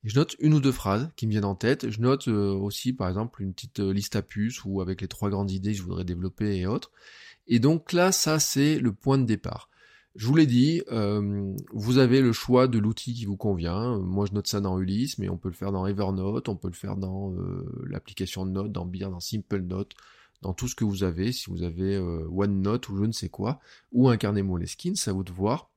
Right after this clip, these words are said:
Euh, c'est pas l'outil qui compte. L'important, tout de même, c'est que vous ayez l'outil avec vous. Et ça, c'est important.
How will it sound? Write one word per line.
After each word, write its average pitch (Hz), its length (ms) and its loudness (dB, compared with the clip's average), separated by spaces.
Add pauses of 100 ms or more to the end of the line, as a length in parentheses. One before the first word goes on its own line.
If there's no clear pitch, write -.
(400)
Euh, 95 760 0
c'est 104 240 -2
pas 139 140 2
l'outil 123 300 2
qui - 160 -10
compte. 156 440 0
L'important, 117 800 0 (360)
tout 98 120 -8
de 98 60 -2
même, 139 220 0
c'est 98 160 -6
que 92 100 -8
vous 90 220 -4
ayez 107 180 2
l'outil 95 420 -2
avec 95 260 -2
vous. 101 280 -8 (260)
Et 90 120 -8
ça, 143 200 -2
c'est 143 160 -4
important. - 520 -6